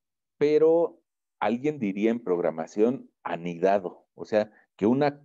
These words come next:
el tramo B depende del tramo A. Y es lo que vamos a hacer. Entonces, nada más, eso es importante que lo vean, que ahora apareció una nueva variable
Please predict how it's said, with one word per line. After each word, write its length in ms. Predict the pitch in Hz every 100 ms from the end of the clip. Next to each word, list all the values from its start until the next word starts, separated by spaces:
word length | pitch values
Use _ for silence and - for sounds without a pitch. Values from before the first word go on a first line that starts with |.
| _
el 160 | 92 90
tramo 320 | 117 147 160
B 300 | 131 240 - -
depende 460 | 85 - 95 104
del 200 | 104 80
tramo 440 | - 87 90 90 98
A. 200 | 107 _ _ _ _ _ _ _ _ _ _ _ _ _ _ _ _ _ _ _ _ _ _ _ _ _ _ _ _ -
Y 140 | 98
es 100 | 87
lo 120 | 85
que 100 | -
vamos 260 | 71 76 76
a 40 |
hacer. 160 | 123 226 _ _ _ _ _ _ _ _ _ _ _ _ -
Entonces, 520 | 120 175 196 208 175 _
nada 200 | 120 135
más, 240 | 151 160 - _
eso 240 | 95 104 135
es 160 | - 92
importante 440 | 90 92 98 -
que 80 | 143
lo 80 | 147
vean, 260 | 123 - _ _ _ _ _ _
que 140 | 107
ahora 260 | 101 135 143
apareció 420 | - - 98 - 123
una 140 | 127
nueva 300 | 117 117 113
variable 440 | 113 123 110 104